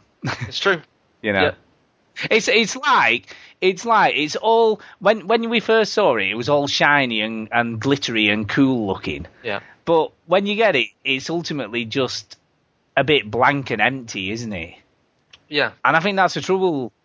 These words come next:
Speaker 1: the trouble with Watch Dogs. It, it, on the outside, it looks like this cool thing, but on the inside, there's not a lot of substance to it.
Speaker 2: Exactly.
Speaker 1: There is a lot of substance, but just too much of nothingness.
Speaker 2: Indeed, you
Speaker 1: Mm.
Speaker 2: do.
Speaker 1: Yeah.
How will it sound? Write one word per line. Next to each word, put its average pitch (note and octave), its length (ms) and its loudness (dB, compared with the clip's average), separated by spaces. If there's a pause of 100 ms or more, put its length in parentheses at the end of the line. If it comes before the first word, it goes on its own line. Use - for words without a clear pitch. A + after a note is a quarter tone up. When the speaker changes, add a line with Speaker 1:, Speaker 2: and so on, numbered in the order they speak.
Speaker 1:
the C#3 80 -8
trouble E3+ 260 -2
with B2+ 120 0
Watch G#2 240 0
Dogs. G#2 240 -2
It, D3 180 2 (240)
it, D#3 200 -10
on F#3 220 2
the F3+ 120 2
outside, F3+ 640 2
it B2 120 -2
looks C#3+ 260 -6
like C3+ 220 2
this C3 200 -4
cool C#3+ 480 -2
thing, A2 480 0
but A2 160 0
on A#2+ 200 2
the B2+ 140 -2
inside, A2+ 420 0
there's A2+ 120 -6
not A#2 180 0
a A2+ 40 4
lot A2+ 260 2
of G#2 160 -6 (200)
substance G#2 720 -4
to F#2+ 220 0
it. F#2 60 4
Speaker 2:
Exactly. G#2+ 440 -4 (480)
Speaker 1:
There D#3+ 120 4
is G#3+ 140 2
a E3+ 40 4
lot C#3 160 4
of A2 60 -4
substance, A2+ 320 -6
but A2+ 100 -8
just A#2+ 220 -4
too D3+ 180 0
much A2+ 280 -6
of A#2+ 120 -2
nothingness. A2 720 -2 (1200)
Speaker 2:
Indeed, A#2+ 220 -6
you A2+ 60 -2
Speaker 1:
Mm. A#2+ 180 0 (400)
Speaker 2:
do. G#2+ 60 -4
Speaker 1:
Yeah. G#2 260 0